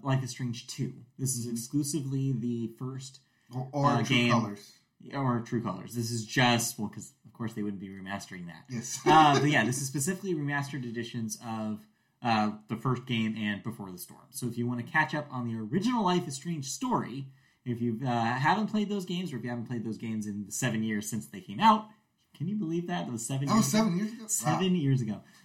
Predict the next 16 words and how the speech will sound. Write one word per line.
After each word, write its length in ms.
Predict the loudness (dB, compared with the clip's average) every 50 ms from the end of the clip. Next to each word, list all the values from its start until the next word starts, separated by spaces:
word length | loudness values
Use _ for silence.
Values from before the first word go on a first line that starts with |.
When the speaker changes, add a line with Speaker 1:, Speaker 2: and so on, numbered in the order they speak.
| -8 0
Speaker 1:
Um, 360 | 4 4 6 4 4 0 0
yeah, 340 | 2 6 6 8 6 6 2 -2
so 200 | -2 0 2 2
this 180 | 0 0 0
is 260 | 0 2 2 2 0
a, 260 | 0 -2 -2 -2 -4 -4
a 180 | -2 -2 0 0
nice, 420 | 2 2 2 2 0 0 -4 -6
uh, 380 | -6 -4 -2 -2 -2 0 -2 -2
redone 680 | -4 2 4 4 6 6 6 6 6 6 6 6 6 4
way 240 | 4 2 2 0
of 160 | 0 -2 -2 0
revisiting 560 | 0 2 2 2 0 0 0 -4 -4 -6 -8
that 180 | -10 -10 -14
content. 440 | -14 -16 -16 -14 -14 -16 -16 -16 -18 _ -12
Um, 420 | -10 -8 -8 -8 -8 -10 -10 -12